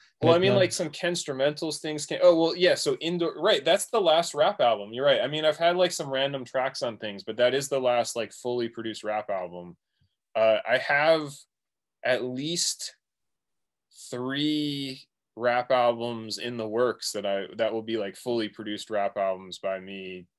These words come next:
Speaker 1: Uh, but I don't know if anything's coming out this year. I, I've had, it's been a weird, like, built, like, twenty twenty-one was a, and twenty,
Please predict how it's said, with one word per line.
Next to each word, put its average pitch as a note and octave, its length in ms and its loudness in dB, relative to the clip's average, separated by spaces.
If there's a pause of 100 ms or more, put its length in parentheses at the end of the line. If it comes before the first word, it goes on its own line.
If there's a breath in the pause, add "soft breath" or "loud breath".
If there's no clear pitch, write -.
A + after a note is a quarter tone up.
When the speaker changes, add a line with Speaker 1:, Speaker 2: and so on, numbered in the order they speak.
(100)
Speaker 1:
Uh, F#2 360 -4 (300)
but A2 160 -6
I A2 120 -4
don't C#3+ 160 0
know D#3+ 100 0
if D3+ 100 -6
anything's C3+ 380 -8
coming B2 300 -6
out A#2 120 0
this A2 200 -8
year. A#2+ 180 0
I, A2 220 0
I've B2 120 -6
had, C#3 260 0
it's D3 200 -6
been F3 160 0
a E3 60 2
weird, D3+ 560 0 (300)
like, A#2 300 -6
built, B2 280 0
like, B2+ 160 -2
twenty D#3+ 260 -2
twenty-one D3 760 0
was A2+ 200 0
a, G#2 260 -2 (100)
and A2+ 180 -8
twenty, B2+ 340 -4